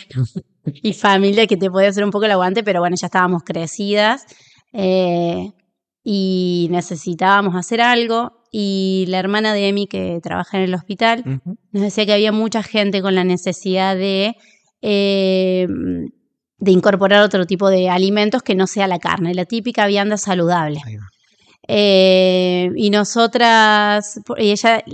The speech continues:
Speaker 1: eh, porque es así, fue Carla, la hermana de Emi, que insistía en que hagamos hamburguesas. Hamburguesa, porque si no es por la vianda, llegas a tu casa y tenés rápido la manera de hacerte una hamburguesa, que no sea comprada de supermercado, porque también te podés ir y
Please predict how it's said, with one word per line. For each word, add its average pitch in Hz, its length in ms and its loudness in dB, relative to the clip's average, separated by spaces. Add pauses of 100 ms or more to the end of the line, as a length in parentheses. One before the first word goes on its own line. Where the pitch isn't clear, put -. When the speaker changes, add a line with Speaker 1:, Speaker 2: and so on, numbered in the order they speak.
(160)
Speaker 1:
eh, 185 380 -2
porque 202 260 -8
es 226 80 -4
así, 233 260 -4
fue 208 380 0
Carla, 196 340 -2
la 185 100 -4
hermana 185 320 0
de 180 120 -2
Emi, 196 160 -2
que 196 100 -8
insistía 180 320 -6
en 196 80 -2
que 196 80 -2
hagamos 180 320 -2
hamburguesas. 196 680 -6 (300)
Hamburguesa, 190 420 -2
porque 175 180 -8
si 208 120 -8
no 208 60 -2
es 190 80 -2
por 220 160 -4
la 214 120 4
vianda, 240 340 0
llegas 202 260 -4
a 208 80 -2
tu 190 100 -4
casa 214 340 -2
y 220 40 -4
tenés 190 280 0
rápido 202 360 0
la 190 80 0
manera 175 260 -2
de 190 60 -2
hacerte 185 260 -6
una 196 100 -2
hamburguesa, 170 520 -6 (380)
que 190 120 -2
no 180 120 2
sea 165 240 -4
comprada 175 400 -2
de 165 60 -2
supermercado, 202 520 -2
porque 156 120 -8
también 165 200 -8
te 170 60 -10
podés 175 300 -8
ir 170 180 -8
y - 180 -12